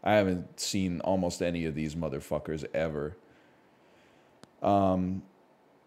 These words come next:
this is not good. <laughs> Normal poison.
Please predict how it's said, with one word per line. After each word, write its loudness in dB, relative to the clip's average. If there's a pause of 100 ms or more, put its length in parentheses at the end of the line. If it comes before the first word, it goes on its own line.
(720)
this 10
is 2
not 2
good. 6
<laughs> 8 (1800)
Normal 4
poison. 0